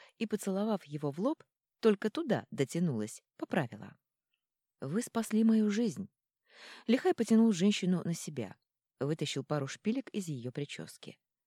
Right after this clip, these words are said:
Каскад тёмно-каштановых волос Бруни скрыл и его лицо, и эполеты на плечах. «Ты вкусно пахнешь, маленькая хозяйка», — хрипло произнёс Тархаш. Выпустив её, резко встал,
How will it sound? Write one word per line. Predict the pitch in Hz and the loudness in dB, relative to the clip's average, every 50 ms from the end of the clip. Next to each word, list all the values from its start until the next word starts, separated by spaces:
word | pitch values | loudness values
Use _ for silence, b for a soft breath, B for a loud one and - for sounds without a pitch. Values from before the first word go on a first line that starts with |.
| _ _ _ | _ _ _
Каскад | - 131 - - - - 190 - | -6 -6 -6 -4 -4 -2 -2 -2
тёмно-каштановых | _ - 160 151 147 135 - 135 - - - 185 185 165 135 131 - - | _ -2 -2 0 0 -2 -4 -6 -6 -2 0 0 2 2 0 -4 -4 -4
волос | 131 127 131 127 127 | -4 -2 -4 -6 -6
Бруни | 127 123 170 214 226 202 139 117 B B B B - | -6 -2 0 2 4 4 2 0 B B B B -14
скрыл | - - - - 285 311 302 | -14 -8 -4 0 0 0 0
и | - - 220 | 0 0 0
его | 196 180 156 143 | 0 2 2 0
лицо, | 139 123 127 - - - - 208 240 262 - _ _ | 0 -2 -2 -6 -8 -2 0 0 0 0 -2 _ _
и | - 269 262 | -4 -2 -2
эполеты | 208 - 147 127 117 117 123 - 139 - - | -2 0 -2 -4 -4 -4 -6 -6 -8 -8 -6
на | - 135 - | -6 -8 -6
плечах. | - 131 123 - - 95 87 85 - - - _ _ _ _ _ _ _ _ _ _ _ _ _ _ _ _ _ _ _ _ _ _ _ _ _ _ _ _ _ | -6 -8 -10 -8 -10 -10 -12 -12 -16 -18 -20 _ _ _ _ _ _ _ _ _ _ _ _ _ _ _ _ _ _ _ _ _ _ _ _ _ _ _ _ _
«Ты | _ - 277 254 | _ -4 -4 -4
вкусно | - - _ _ - 285 269 - - - 247 247 226 - _ | -4 -10 _ _ -2 -2 -2 0 2 2 2 4 2 0 _
пахнешь, | - 262 254 - - - 117 101 - - | 2 2 2 0 -2 -4 -4 -4 -4 -4
маленькая | - 127 123 123 123 120 123 - - 135 127 131 | -4 -2 -2 -2 -2 -2 -4 -2 -2 -2 -2 -2
хозяйка», — | - - 139 139 127 117 131 139 131 127 123 - - 117 113 - _ _ _ _ _ _ _ _ | -2 -2 -4 -4 -2 -4 -4 -4 -4 -4 -4 -6 -6 -8 -8 -8 _ _ _ _ _ _ _ _
хрипло | _ - - - 143 165 202 - 208 165 | _ -10 -6 -2 -2 -2 -2 0 -2 -2
произнёс | - 139 127 127 113 - 120 120 127 | -2 -2 -4 -4 -4 -4 -6 -6 -6
Тархаш. | - - 143 135 135 - - - - - - - b b b b b b b b b b | -6 -8 -10 -10 -10 -14 -16 -14 -14 -14 -14 -14 b b b b b b b b b b
Выпустив | - 135 127 131 190 214 - 202 - - 160 143 - | -6 -2 0 2 2 2 0 -2 -2 -4 -6 -4 -4
её, | 139 123 131 131 | -4 -2 -2 -2
резко | 123 123 147 - - - 175 | -2 -2 -4 -4 -6 -8 -8
встал, | - - - _ - 120 104 104 110 | -8 -12 -10 _ -6 -6 -6 -6 -8